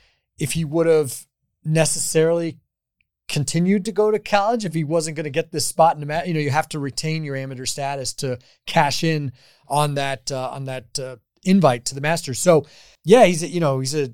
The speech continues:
he's a tremendous player, obviously. Um, he's not only in the mix, he's the only amateur who made the cut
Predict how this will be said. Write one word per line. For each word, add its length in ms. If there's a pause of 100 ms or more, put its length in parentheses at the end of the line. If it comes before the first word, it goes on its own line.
he's 240
a 80
tremendous 500
player, 360
obviously. 720
Um, 420
he's 240
not 220
only 420 (400)
in 140
the 80
mix, 360 (180)
he's 220
the 240
only 340
amateur 520 (460)
who 120
made 220
the 60
cut 460